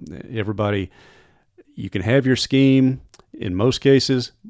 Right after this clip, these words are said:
but the personnel rules what you're gonna do. Mike Leach was obviously an exception to that trend of these days, and he made it work well enough. But I think Barbay will be more flexible in using things that Mississippi State historically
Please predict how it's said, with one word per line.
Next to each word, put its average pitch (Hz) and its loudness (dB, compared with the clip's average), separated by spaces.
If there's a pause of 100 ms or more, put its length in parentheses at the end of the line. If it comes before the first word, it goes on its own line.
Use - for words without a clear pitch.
(100)
but - -8
the - -20
personnel 117 0
rules 107 0
what 110 0
you're 104 -6
gonna 95 -4
do. 131 2
Mike 90 -6
Leach 101 -6
was 131 -6 (100)
obviously 110 -2
an 139 -2
exception 113 -4
to 90 -14
that 90 -6 (280)
trend 101 -2
of 85 -8
these 90 -4
days, 90 -4 (460)
and 90 -8
he 101 -2
made 107 2
it 143 0
work 117 -2
well 107 0
enough. 101 0
But 101 -8 (300)
I 113 -2
think 147 -2
Barbay 110 2
will 104 -4
be 104 -2
more 98 -4
flexible 120 -2
in 92 -4
using 104 0
things 104 -2
that 95 -4
Mississippi 110 -6
State 104 -4
historically 110 -2